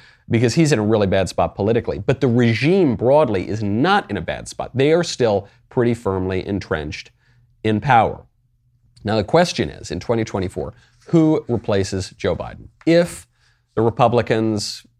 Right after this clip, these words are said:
do win, who is the president going to be? There is a new poll just came out. Uh, nearly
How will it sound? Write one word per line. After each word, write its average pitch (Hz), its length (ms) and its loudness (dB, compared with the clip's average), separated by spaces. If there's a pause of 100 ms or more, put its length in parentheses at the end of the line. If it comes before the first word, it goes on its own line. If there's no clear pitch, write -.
(120)
do 170 180 4
win, 85 380 0
who 151 260 4
is 131 120 2
the 113 80 -2
president 113 440 2
going 110 200 2
to - 80 -2
be? 135 300 2 (320)
There 110 160 4
is 104 80 0
a 104 40 2
new 151 200 4
poll 107 280 4
just 107 220 -4
came 87 220 0
out. 78 240 -6 (1080)
Uh, 98 160 -2
nearly 117 600 2